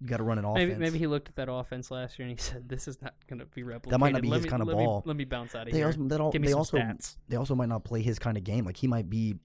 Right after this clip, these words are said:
Speaker 1: a different kinda person, and they,
Speaker 2: Yeah.
Speaker 1: they wanted to go in the paint. Illinois dominated everybody in the paint because that guy, um, can't think of his name, is Kofi or something like that?
Speaker 2: Yeah, uh, Kofi Cop-, uh, Cockburn.
Speaker 1: Yeah.
Speaker 2: Yeah, that's it.
Speaker 1: Him.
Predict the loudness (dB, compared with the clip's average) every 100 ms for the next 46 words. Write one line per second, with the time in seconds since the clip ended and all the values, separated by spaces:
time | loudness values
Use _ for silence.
0 | -4 0 0 0 -2 0 0 0 -2 0
1 | 0 0 0 2 2 2 2 0 0 0
2 | 2 2 0 -4 -2 2 4 2 2 0
3 | -6 -20 -6 -4 0 2 2 0 -2 0
4 | 0 0 0 0 0 0 -2 -4 -2 -2
5 | -2 -4 -4 -4 -6 -6 -4 -4 -6 -10
6 | -16 -20 -20 _ -2 0 -2 -2 -2 -2
7 | -4 -8 -12 -12 -2 0 0 -4 -4 -4
8 | -4 -2 -2 -4 -6 -12 -8 -6 -6 -4
9 | -6 -6 -6 -6 -8 -8 -8 -6 -6 -4
10 | -6 -6 -14 -4 0 0 -2 -8 -10 -14
11 | -16 _ 2 2 0